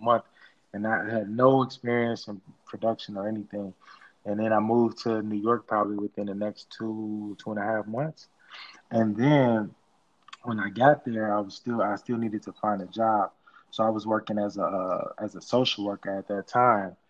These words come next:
basically. And I had to, I had to figure out how I was gonna make, you know, the money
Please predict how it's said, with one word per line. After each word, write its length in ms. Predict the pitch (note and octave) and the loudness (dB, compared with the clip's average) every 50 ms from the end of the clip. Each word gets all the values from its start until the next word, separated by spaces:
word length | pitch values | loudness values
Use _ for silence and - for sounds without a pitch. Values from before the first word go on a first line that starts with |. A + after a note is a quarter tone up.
| - - - _ _ - | -20 -20 -20 _ _ 4
basically. 640 | A#2+ C3+ C3 C3+ - G#2 G2 - G#2 G2+ G2 F#2+ - - _ _ _ _ _ _ - | 4 4 4 2 -2 -12 -12 -8 -6 -6 -6 -6 -8 -12 _ _ _ _ _ _ 2
And 540 | A#2 A#2 A2+ A2 A2 G#2+ G#2 G#2 G2+ G2+ - - | 4 6 6 6 6 6 6 4 2 0 -2 0
I 200 | G#2+ G#2+ G#2 A2 A#2 A#2 A#2 | 0 2 4 4 6 6 4
had 140 | A#2 A#2 - | 4 2 -2
to, 580 | - A#2 A2 G#2+ G#2+ G#2 G2+ G2+ F#2+ F#2 F#2 - _ _ - - | -6 -6 -4 -4 -4 -4 -4 -6 -8 -10 -14 -16 _ _ -14 -10
I 80 | - - | -6 -2
had 200 | A#2+ A#2 A#2 A#2 | -2 -2 -2 -2
to 260 | - A2+ G#2+ G2+ F#2+ F#2+ - _ _ _ _ _ _ _ _ _ - | -6 -8 -8 -8 -10 -12 -16 _ _ _ _ _ _ _ _ _ 2
figure 300 | - C3+ B2+ B2+ B2 A#2+ | 4 6 6 6 8 8
out 160 | A#2 A2 G#2+ | 8 8 8
how 140 | A2+ A2+ A#2 | 8 8 6
I 60 | A#2 | 6
was 100 | A2+ G#2+ | 4 0
gonna 220 | - A2+ G#2+ G#2+ G#2 | -6 -6 -6 -4 -4
make, 300 | G#2+ A2 A2 G#2+ F#2+ _ _ _ _ _ | -4 -4 -6 -6 -10 _ _ _ _ _
you 140 | - B2 A#2+ | -8 -6 -4
know, 320 | A2+ G#2 G2 F#2+ F#2 E2+ - _ _ _ _ _ _ _ - | -4 -4 -4 -6 -10 -12 -16 _ _ _ _ _ _ _ -10
the 60 | G2+ | -6
money 340 | G#2 A2 B2 C3+ C3 A2+ | 0 2 4 4 4 2